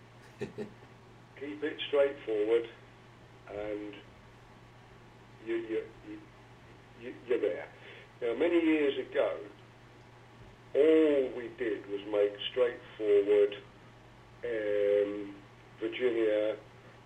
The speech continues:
Speaker 2: or Latakia blends or Turkish blends. In other words, we made, all we made was traditional English tobaccos. Then, of course, um,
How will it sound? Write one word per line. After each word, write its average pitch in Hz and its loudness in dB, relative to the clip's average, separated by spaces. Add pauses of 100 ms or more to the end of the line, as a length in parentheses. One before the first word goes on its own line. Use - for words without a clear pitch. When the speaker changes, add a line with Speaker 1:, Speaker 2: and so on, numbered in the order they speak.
(160)
Speaker 2:
or - -8
Latakia 117 0
blends 110 0
or 90 -6 (160)
Turkish 117 0 (140)
blends. 117 -6
In 117 -4
other 120 -2
words, 104 2 (160)
we 120 -10
made, 107 0
all 180 -6
we 156 -2
made 113 -2
was 104 -12 (160)
traditional 131 -4 (160)
English 104 -4 (480)
tobaccos. 113 -6 (1120)
Then, 160 2
of 143 2
course, 123 0 (460)
um, 107 2